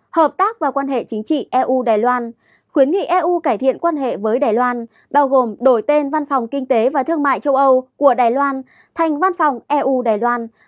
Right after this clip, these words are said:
và ra mắt chương trình hiệp định đầu tư song phương. Báo cáo nhấn mạnh rằng, xung đột quân sự ở eo biển Đài Loan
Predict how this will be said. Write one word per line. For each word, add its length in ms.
và 240
ra 140
mắt 240
chương 180
trình 220
hiệp 160
định 220
đầu 180
tư 200
song 280
phương. 340
Báo 180
cáo 240
nhấn 220
mạnh 160
rằng, 300
xung 200
đột 160
quân 140
sự 180
ở 120
eo 200
biển 180
Đài 140
Loan 320